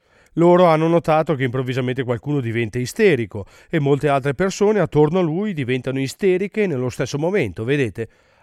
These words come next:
Hanno notato che questo accade. E questa è isteria di massa.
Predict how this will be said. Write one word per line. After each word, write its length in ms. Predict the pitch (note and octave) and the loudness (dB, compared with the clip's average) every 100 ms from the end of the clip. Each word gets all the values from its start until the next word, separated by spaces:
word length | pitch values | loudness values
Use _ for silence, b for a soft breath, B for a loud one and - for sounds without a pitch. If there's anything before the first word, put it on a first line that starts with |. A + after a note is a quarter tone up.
| b | b
Hanno 320 | E3+ D#3 C#3+ | -4 -2 0
notato 600 | E3+ G#3 - A2+ F2 F3 | 0 0 -2 -4 -6 -6
che 160 | - G2+ | -4 -4
questo 320 | B2+ B2+ D#3 | -2 -2 -2
accade. 600 | A#2 - - G2 F2+ F2 _ _ _ _ _ _ | -2 -2 -2 -4 -12 -18 _ _ _ _ _ _
E 120 | A#3 | -2
questa 360 | - G2 - D3+ | -2 -6 -4 -2
è 40 | |
isteria 520 | A#2 A2+ E3+ A2+ G#2+ C3 | -2 -2 -4 -4 -6 -6
di 120 | F2+ | -8
massa. 440 | B2+ - - F#2+ | -12 -12 -14 -14